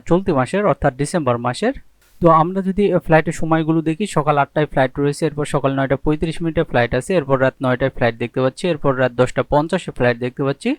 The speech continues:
তো সবগুলো কিন্তু শারজাহ এয়ারপোর্টে ট্রানজিট হয়ে যাবে। আমরা যদি এয়ার আরাবিয়ার ব্যাগেজগুলো দেখি, বেসিক ক্লাসে কোনো চেক ইন ব্যাগেজ নিতে পারবেন না, দশ কেজির শুধু হ্যান্ড ব্যাগেজ নিতে পারবেন। ভ্যালু ক্লাসে, আহ,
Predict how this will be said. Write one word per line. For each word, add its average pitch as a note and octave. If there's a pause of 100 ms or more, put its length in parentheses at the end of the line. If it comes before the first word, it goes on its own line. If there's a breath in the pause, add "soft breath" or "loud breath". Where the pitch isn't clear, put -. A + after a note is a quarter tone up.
(360 loud breath)
তো F3+
সবগুলো F3+
কিন্তু F3+
শারজাহ D3
এয়ারপোর্টে D3+
ট্রানজিট C3
হয়ে C3+
যাবে। B2 (400 loud breath)
আমরা E3
যদি F3+
এয়ার C#3+
আরাবিয়ার D3
ব্যাগেজগুলো D3
দেখি, D3+
বেসিক C#3
ক্লাসে D3+
কোনো D3+
চেক C#3+
ইন D3+
ব্যাগেজ C#3+
নিতে C#3
পারবেন C3+
না, F#3+
দশ D3+
কেজির C3+
শুধু C3+
হ্যান্ড B2
ব্যাগেজ B2
নিতে A#2+
পারবেন। C3 (400 loud breath)
ভ্যালু C#3
ক্লাসে, E3
আহ, C#3+